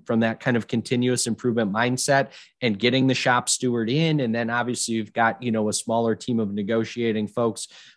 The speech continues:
from the, uh, from the shop floor. I think when you kind of utilize all of that to your advantage and you foster that relationship and really try to lay out, again, the what, the why, leave the how.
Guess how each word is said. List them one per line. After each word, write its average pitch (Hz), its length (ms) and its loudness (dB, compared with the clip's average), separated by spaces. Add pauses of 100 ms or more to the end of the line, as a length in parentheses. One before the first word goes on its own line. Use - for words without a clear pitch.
from 120 400 4
the, 110 400 2
uh, 107 300 2
from 127 260 -2
the 110 80 0
shop 120 340 0
floor. 143 300 2 (300)
I 156 80 2
think 262 240 -4
when 262 120 0
you 185 120 4
kind 160 240 2
of 120 100 0
utilize 143 640 2
all 120 320 0
of 135 140 -2
that 139 280 -2
to 117 120 -10
your 123 220 0
advantage 117 540 -2
and 113 120 -2
you 113 160 0
foster 113 560 0
that 113 400 0
relationship 151 800 -2
and 107 160 -2
really 143 300 2
try 147 240 -2
to 123 120 -2
lay 113 340 -2
out, 131 300 0 (340)
again, 123 540 2
the 117 120 4
what, 117 480 2 (220)
the 113 180 -2
why, 131 640 0 (580)
leave 127 340 -2
the 123 120 2
how. 139 540 0